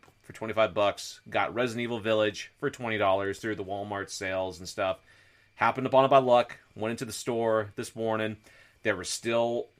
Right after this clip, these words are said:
like, uh, they were still going through their offers in regards to their deals and stuff from, uh, yesterday.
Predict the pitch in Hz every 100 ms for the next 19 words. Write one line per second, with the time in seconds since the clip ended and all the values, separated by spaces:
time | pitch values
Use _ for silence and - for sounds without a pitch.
0 | _ - - _ _ _ - 113 110 -
1 | 110 98 101 98 95 - 123 113 120 117
2 | 117 120 120 110 113 110 113 110 107 104
3 | 104 98 101 101 110 107 107 107 107 101
4 | 104 - 98 95 - 104 98 95 95 92
5 | 90 87 87 95 101 - 110 95 92 92